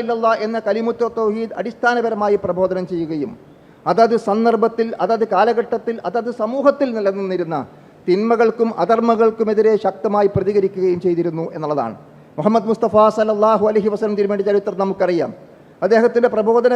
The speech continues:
കാലഘട്ടം ആദ്യത്തെ പതിമൂന്ന് വർഷക്കാലവും ലാ ഇലാഹ ഓർമ്മപ്പെടുത്തുകയുണ്ടായി. "ഞാൻ ഇന്നെന്ന കാര്യങ്ങളൊക്കെ നിനക്ക് ചെയ്തു തന്നില്ലേ, അല്ലെങ്കിൽ ഇന്നെന്ന അനുഭവങ്ങൾ ഉണ്ടായില്ലേ?" എന്നൊക്കെ ചോദിക്കുന്നു. ആ സന്ദർഭത്തിൽ ഫിർഔനോട് പറയുന്ന മറുപടിയായി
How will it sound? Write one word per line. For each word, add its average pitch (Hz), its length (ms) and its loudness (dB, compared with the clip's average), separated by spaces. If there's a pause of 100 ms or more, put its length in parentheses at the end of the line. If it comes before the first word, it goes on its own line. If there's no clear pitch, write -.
കാലഘട്ടം 233 480 2 (280)
ആദ്യത്തെ 233 440 2 (380)
പതിമൂന്ന് 240 500 2
വർഷക്കാലവും 233 760 -2 (440)
ലാ 190 160 6
ഇലാഹ 220 140 0
ഓർമ്മപ്പെടുത്തുകയുണ്ടായി. 190 840 -4 (600)
"ഞാൻ 214 200 2
ഇന്നെന്ന 233 420 -2
കാര്യങ്ങളൊക്കെ 220 600 0
നിനക്ക് 214 260 -8
ചെയ്തു 208 220 0
തന്നില്ലേ, 196 400 -4
അല്ലെങ്കിൽ 196 300 -4
ഇന്നെന്ന 214 320 -8
അനുഭവങ്ങൾ 208 440 -4
ഉണ്ടായില്ലേ?" 185 460 -4 (340)
എന്നൊക്കെ 254 320 -4
ചോദിക്കുന്നു. 202 420 -4 (540)
ആ 254 40 2 (100)
സന്ദർഭത്തിൽ 262 480 -2 (120)
ഫിർഔനോട് 285 640 2
പറയുന്ന 240 360 2 (100)
മറുപടിയായി 220 640 4